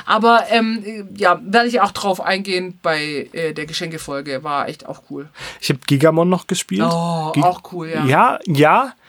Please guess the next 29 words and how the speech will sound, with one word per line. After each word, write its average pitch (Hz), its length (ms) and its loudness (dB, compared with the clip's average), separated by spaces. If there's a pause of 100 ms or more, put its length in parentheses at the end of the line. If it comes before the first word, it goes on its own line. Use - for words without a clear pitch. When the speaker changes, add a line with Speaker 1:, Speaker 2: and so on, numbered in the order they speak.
(260)
Speaker 2:
Äh, 170 260 6
hat 185 220 0
mich 175 120 2
jetzt 185 200 2
nicht 180 160 4
umgehauen 131 420 2
tatsächlich. 113 400 -2
Das 139 100 -8
ist 135 140 -4
mehr 147 220 4
oder 139 140 4
weniger 143 280 4
eine 127 240 4
Art 123 200 0
Memory 135 440 2
auf 113 260 -2
Steroide. 127 760 -2 (680)
Also 127 240 2
wenn 127 140 6
man 127 320 2
das - 120 -6
passende 135 360 0
Pärchen 135 380 2
von 123 260 4
neun 123 260 6
Plättchen 143 380 0
findet, 160 560 0 (160)
darf 135 220 4
das, 135 200 -2